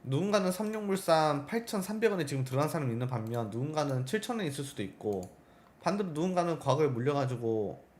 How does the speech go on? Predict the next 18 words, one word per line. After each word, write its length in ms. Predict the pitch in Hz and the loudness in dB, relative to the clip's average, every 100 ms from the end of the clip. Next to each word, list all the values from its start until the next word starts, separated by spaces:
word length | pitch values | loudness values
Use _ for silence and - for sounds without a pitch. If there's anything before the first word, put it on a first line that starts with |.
| - | -8
횡보한 300 | 180 185 180 | -2 0 0
사람이 220 | 175 151 | 0 -4
있을 180 | 110 131 | -6 -8
수도 120 | 131 117 | -6 -6
있고, 300 | - - 90 - - - - - | -6 -12 -16 -20 -20 -20 -16 -6
타점이 320 | 214 208 330 | -4 -4 -4
중요한 300 | 285 123 117 | -4 -2 -2
거죠. 220 | 131 104 - - - - - - - - - - - - - | -2 -6 -14 -20 -20 -20 -20 -20 -20 -20 -20 -20 -20 -20 -20
제가 420 | - 127 135 131 113 | -4 2 4 4 2
삼육물산을 680 | 196 208 226 156 139 151 | -2 -2 0 0 0 0
말하는 480 | 117 104 135 147 139 | 2 2 2 0 -2
게 100 | 135 | -4
중요한 280 | 131 113 127 | -4 -4 -2
게 80 | 131 | -2
아니고, 560 | 90 90 151 113 - - - - - - - - | -4 0 0 0 -4 -18 -6 -6 -6 -12 -20 -12
삼육물산을 800 | - 226 262 262 185 185 180 170 | -4 -2 0 0 0 2 2 4
말을 320 | 131 135 165 | 4 4 2
했는데 640 | 185 190 165 196 339 - | 0 -2 0 0 0 -8